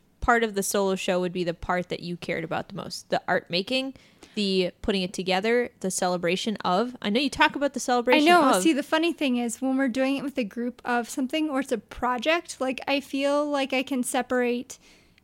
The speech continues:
Speaker 2: a body of work that you would personally make and then a project that you are celebrating, like, the close of or the beginning of, depending on your perspective. I feel like it's easier.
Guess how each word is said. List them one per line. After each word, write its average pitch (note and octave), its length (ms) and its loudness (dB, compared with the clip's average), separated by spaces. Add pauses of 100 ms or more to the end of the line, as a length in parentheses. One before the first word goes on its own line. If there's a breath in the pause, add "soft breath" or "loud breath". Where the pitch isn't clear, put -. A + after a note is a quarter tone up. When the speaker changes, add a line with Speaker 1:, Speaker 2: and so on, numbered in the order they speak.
Speaker 2:
a B3+ 320 2
body B3 440 2
of B3+ 120 -2
work A#3+ 200 -2
that C4 120 0
you A#3+ 160 -2
would B3 120 -2
personally B3 420 -2
make A#3 340 -2
and B3 180 0
then A#3 260 -2
a A#3 160 -4
project A3+ 800 -6 (160)
that B3 160 -2
you A3+ 320 -2
are A3+ 320 -4
celebrating, A#3 680 -2
like, A#3 300 -6
the A#3+ 80 -6
close A#3 520 -2
of C#4+ 320 -2 (400 loud breath)
or B3 100 0
the B3 80 2
beginning A#3 480 0
of, B3 180 -2
depending A3+ 320 -6
on A3+ 120 -4
your A3+ 180 -6 (220)
perspective. B3+ 680 -4 (440 soft breath)
I - 80 0
feel D4+ 160 6
like C#4 140 4
it's C#4 200 -2
easier. C4+ 420 2